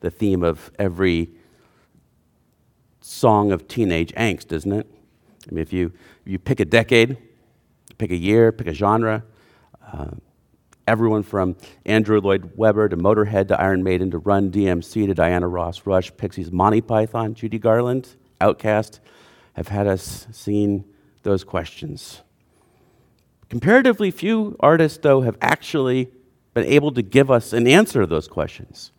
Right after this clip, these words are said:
Prince suggested it was love. A number of others have posited the hokey pokey. But Genesis two, four through twenty-five provides what is the most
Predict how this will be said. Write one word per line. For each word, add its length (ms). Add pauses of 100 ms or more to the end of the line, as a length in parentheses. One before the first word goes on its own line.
(340)
Prince 440
suggested 580
it 80
was 100
love. 400 (1600)
A 40
number 260
of 100
others 300
have 120
posited 460
the 60
hokey 260
pokey. 360 (2750)
But 120
Genesis 400
two, 560 (260)
four 260
through 120
twenty-five 600
provides 480
what 320
is 180
the 140
most 360